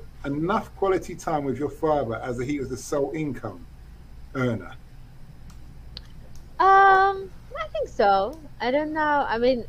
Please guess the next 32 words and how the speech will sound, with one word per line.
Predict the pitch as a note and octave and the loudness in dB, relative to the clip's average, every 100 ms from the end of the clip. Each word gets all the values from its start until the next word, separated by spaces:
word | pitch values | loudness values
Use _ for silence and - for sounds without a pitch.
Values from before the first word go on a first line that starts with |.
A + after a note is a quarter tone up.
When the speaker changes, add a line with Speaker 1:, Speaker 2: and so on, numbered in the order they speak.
| - | -2
Speaker 2:
I'm | A3+ A3+ | -2 -2
coming | C#4+ D4+ D#4 | -2 0 -2
from, | - C4+ B3 A3+ - | 2 2 2 -2 0
uh, | G3+ G#3+ G#3 G#3 G#3+ - - - - - | 2 2 2 0 -2 -8 -16 -16 -16 -8
Middle | G#3+ A#3+ G#3 A#3 | -2 0 0 0
East. | C4 G3+ G#3+ | 0 0 -4
I'm | F#3 | -2
coming | G3+ F#3+ | 0 -2
from | G3 F#3 F3+ | -2 -4 -4
Iran, | F3 F#3+ F#3 D3 C#3+ D3+ | -2 0 0 -2 -6 -10
and | D3+ D3+ D#3 - - - - | -8 -6 -8 -14 -14 -12 -8
I | |
think | D#3+ G3 F3 | -4 -4 -2
growing | F#3+ F#3+ F3 F3 | 4 4 4 4
up | E3+ D#3+ - - - - - - | 6 6 4 -10 -16 -16 -14 -10
I | E3 | -6
think | F3+ - | -6 -6
it's | F#3+ - | -10 -6
important | G#3 F3 A3 G3+ G#3+ G3+ | -6 0 0 0 -4 -8
to | |
mention | F#3+ E3 D#3+ - D#3+ | -4 -4 -4 -6 -6
that | D#3+ D#3 | -4 -2
it | D#3 | 0
was | D3+ D3+ | 0 -2
wartime. | D#3 E3+ F#3 F3+ F3+ F#3 B2 B2 B2 | 2 6 8 6 2 0 0 -2 -6
So | - | 0
I | C#3 D3 | 2 4
was | D3+ D3+ | 2 -2
born | D#3+ E3+ E3 D#3+ D#3 - - - - | 2 4 4 2 -6 -14 -16 -14 -4
during | F#3 F#3 F3 | 0 2 2
the | E3 | 0
war | D#3 D3+ C#3+ C3+ C3+ | 4 6 6 6 2